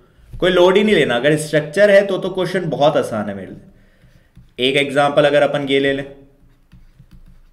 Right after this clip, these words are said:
अगर structure given है तो, तो question बहुत ही easy है।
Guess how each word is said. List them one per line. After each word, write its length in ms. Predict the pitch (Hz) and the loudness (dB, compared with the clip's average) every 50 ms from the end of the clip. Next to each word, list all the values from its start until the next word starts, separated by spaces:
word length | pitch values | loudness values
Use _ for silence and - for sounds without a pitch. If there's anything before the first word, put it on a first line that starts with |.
| _ _ _ _ - - - | _ _ _ _ -20 -12 -8
अगर 360 | - 113 113 135 156 185 180 170 | -6 -2 2 2 4 4 2 0
structure 540 | - - - 160 156 156 - - 202 208 214 | -4 -2 0 0 0 0 0 0 0 0 2
given 300 | 208 202 202 196 202 202 | 0 0 0 2 2 2
है 60 | 214 | 0
तो, 120 | 208 208 | 0 -2
तो 160 | 190 196 202 | -2 -4 -4
question 320 | 202 202 185 - - 208 190 | -2 -4 -2 -2 -4 -2 -2
बहुत 300 | 165 147 151 160 165 175 | 0 2 4 4 2 2
ही 60 | 175 | 0
easy 220 | 151 120 107 104 | -4 -4 -4 -6
है। 160 | 98 92 80 | -8 -10 -12